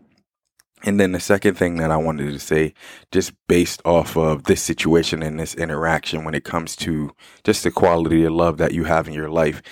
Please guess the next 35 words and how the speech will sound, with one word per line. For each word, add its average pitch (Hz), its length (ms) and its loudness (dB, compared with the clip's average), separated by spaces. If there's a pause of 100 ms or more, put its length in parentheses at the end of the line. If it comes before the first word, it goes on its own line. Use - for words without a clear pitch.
(420)
you 90 160 -4
got 92 380 2
to 92 140 0
be 85 360 -2
mindful 78 640 -2
of 78 180 0
the 78 180 2
individuals 78 520 0
that 78 160 2
are 76 120 0
in 80 140 -4
your 76 100 -4
circle 120 560 0 (360)
that - 240 2
don't 95 280 0
tell 82 280 2
you 78 180 -6
no, 76 340 -8 (280)
right? 78 320 -2
So 78 420 0 (220)
whoever 120 500 4
was, 92 320 0
and 87 140 -8
this 90 160 -10
is 95 60 -8
my 87 160 -2
personal 87 400 0
opinion, 78 360 -4 (380)
whoever 104 280 2
was 90 200 0
in 85 160 -2
this 82 180 -6
young 80 160 -4
woman's 76 300 -4
circle, 73 420 -4